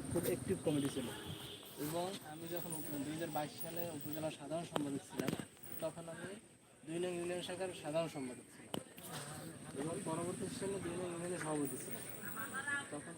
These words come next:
সভাপতি ছিল নাইম, আমি ছিলাম সাধারণ সম্পাদক। এই সেশনগুলা দুই নং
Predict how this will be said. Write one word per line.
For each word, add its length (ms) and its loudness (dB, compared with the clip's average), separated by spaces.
সভাপতি 320 2
ছিল 100 0
নাইম, 180 4
আমি 180 0
ছিলাম 240 -2
সাধারণ 220 -6
সম্পাদক। 140 -10
এই 140 8
সেশনগুলা 540 2
দুই 160 0
নং 80 0